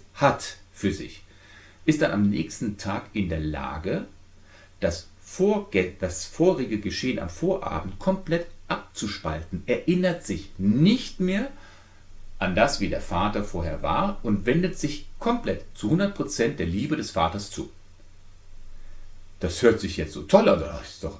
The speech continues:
eigentlich eine sehr, sehr gute Fähigkeit. Der Nachteil dieser Spaltung ist aber, es gibt keine Wirkung ohne Nebenwirkung. Wenn der Vater das nächste Mal betrunken kommt,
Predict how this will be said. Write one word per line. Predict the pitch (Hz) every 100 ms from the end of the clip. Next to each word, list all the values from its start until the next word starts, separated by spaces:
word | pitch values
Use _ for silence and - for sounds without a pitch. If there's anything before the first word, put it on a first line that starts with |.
| -
eigentlich | 90 95 117 -
eine | 80 80
sehr, | 82 101 117 120
sehr | 104
gute | 101 95 90
Fähigkeit. | 80 - - - - - - - - - - - - - - -
Der | -
Nachteil | - 85 101 101 131 151
dieser | 139 143
Spaltung | - 123 123 131 -
ist | 127 - -
aber, | 127 131 -
es | 107 -
gibt | 127 110 - - - -
keine | 107 95 82 80
Wirkung | 92 - 101
ohne | 92 85 80
Nebenwirkung. | 90 87 101 110 117 160 - - - - - - - - - - -
Wenn | 98 113
der | 107 104
Vater | 120 123 110
das | 101
nächste | 113 107 107
Mal | 95
betrunken | 90 90 - 104 98 85
kommt, | - 214 -